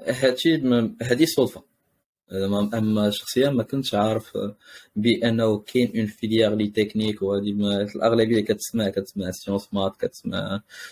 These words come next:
سيونس، سيونس، سيونس. باغ كونطخ، كنا في، في، في الكوليج، كنا تنقراو، كنا كن-، كنقراو التكنولوجيا.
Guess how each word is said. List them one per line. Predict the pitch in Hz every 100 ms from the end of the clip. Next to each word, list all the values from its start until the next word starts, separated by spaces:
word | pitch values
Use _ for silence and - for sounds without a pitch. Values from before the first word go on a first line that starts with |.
| -
سيونس، | - 107 101
سيونس، | 98 - 95 92 -
سيونس. | 95 95 - _ - - - -
باغ | 127 -
كونطخ، | 165 170 - _ -
كنا | 131 147
في، | 147 _ 123 113
في، | 104 - 110 107 107 104 104 101 101 95 82
في | - 117
الكوليج، | - 120 117 139 180 151 110 _ _ _ - - _ 95 101 -
كنا | 143 151 180
تنقراو، | 180 143 139 143 165 160 147 123 110 - - 113 113
كنا | 139 147
كن-، | 139 127 123 -
كنقراو | 127 123 143 151
التكنولوجيا. | 139 - - 127 110 101 98